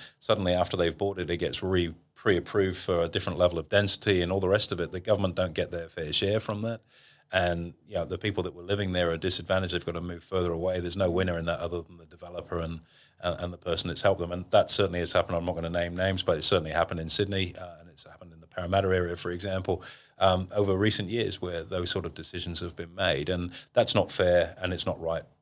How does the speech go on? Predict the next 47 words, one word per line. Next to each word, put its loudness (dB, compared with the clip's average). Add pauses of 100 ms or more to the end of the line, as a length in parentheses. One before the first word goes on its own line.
(260)
um, -6
and -12
it -18
needs -6
to -6
be, -8
needs -8
to -8
be -14
adjusted. -4 (580)
Moving 4
people 0
out 6
of -2
the -2
C 2
B -6
D. -6 (260)
Look, -10
Dylan, 0
I 4
think -4 (800)
c-, -18 (100)
covid 2
probably 0
taught 0
us, 4
well, -14 (1080)
I -20
think -2
it's 2
taught 2
us 2
a -4
few 0
things. 0
There's -8
certainly 0
a -2
lot 2
of -4
lessons 0
to -10
take -2
out 2
of -2
it. -10